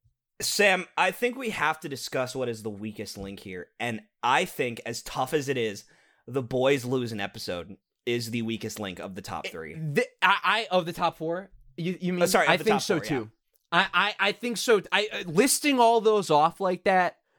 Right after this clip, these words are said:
Speaker 2: that's the one that screams the most, "You gotta go."
Speaker 1: Yeah.
Speaker 2: Um,
Speaker 1: It's, it is funny, and especially, like, how bad Lost seventy-seven turned out on multiple occasions.
Speaker 2: Yeah,
Speaker 1: Like, the
Speaker 2: it's
Speaker 1: fact
Speaker 2: like
Speaker 1: that the intro is too early in the, in the episode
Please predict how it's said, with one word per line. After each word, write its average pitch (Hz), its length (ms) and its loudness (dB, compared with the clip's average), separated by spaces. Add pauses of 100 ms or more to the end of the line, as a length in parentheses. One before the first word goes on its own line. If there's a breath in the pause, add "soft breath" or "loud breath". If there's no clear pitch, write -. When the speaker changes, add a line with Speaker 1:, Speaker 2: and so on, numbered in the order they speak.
(460)
Speaker 2:
that's 240 380 4
the 262 100 -2
one 196 400 2
that 170 220 0
screams 185 580 0
the 165 100 0
most, 151 440 4
"You 147 80 -6
gotta 120 240 2
go." - 240 -16 (680)
Speaker 1:
Yeah. 135 240 -2 (240)
Speaker 2:
Um, 165 440 4 (100)
Speaker 1:
It's, 220 260 2
it 247 120 2
is 269 160 -2
funny, 226 440 0
and 208 120 2
especially, 226 420 0
like, 208 220 4
how 190 280 2
bad 160 520 0
Lost 143 340 -2
seventy-seven 151 720 -2
turned 135 300 -2
out 139 240 4
on 143 200 0
multiple 135 640 0
occasions. 139 840 -2 (180 loud breath)
Speaker 2:
Yeah, 226 260 6
Speaker 1:
Like, 175 120 4
the 175 80 2
Speaker 2:
it's - 80 0
Speaker 1:
fact 180 120 6
Speaker 2:
like - 100 0
Speaker 1:
that 214 140 -2
the 220 120 -2
intro 214 560 2
is 226 180 0
too 196 380 0
early 190 360 2
in 190 140 0
the, 175 200 0
in 185 120 0
the 170 120 0
episode 180 760 2